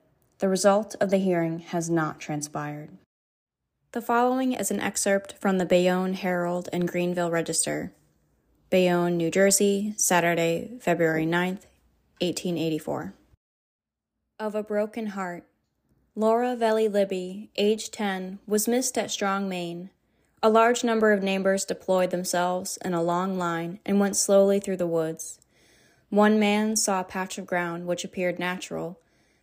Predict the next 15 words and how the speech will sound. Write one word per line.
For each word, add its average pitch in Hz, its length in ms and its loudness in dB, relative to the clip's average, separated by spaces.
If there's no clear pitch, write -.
except 247 380 2
that 208 120 2
some 233 300 0
brakes 214 380 2
had 196 160 -2
begun 185 320 -2
to 175 80 -4
wither. 170 460 -2
He 226 180 4
rolled 220 320 4
back 208 260 2
a 220 60 -4
sheet 208 260 -2
of 208 160 -4
turf 190 520 -6